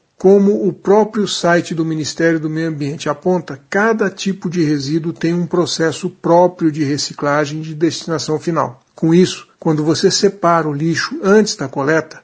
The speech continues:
evita que vários materiais fiquem misturados e depois deixem de ser transformados em novos produtos,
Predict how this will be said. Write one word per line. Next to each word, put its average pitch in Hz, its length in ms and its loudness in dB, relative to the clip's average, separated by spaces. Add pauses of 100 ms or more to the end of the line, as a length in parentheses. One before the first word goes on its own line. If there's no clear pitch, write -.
evita 185 640 2
que 175 280 -4
vários 175 560 2
materiais 160 760 -4
fiquem 160 340 -6
misturados 160 960 -4 (120)
e 208 220 0
depois 185 520 0
deixem 190 640 0
de 147 140 -8
ser 165 280 0
transformados 160 880 -4
em 170 100 -4
novos 185 540 2
produtos, 143 680 -4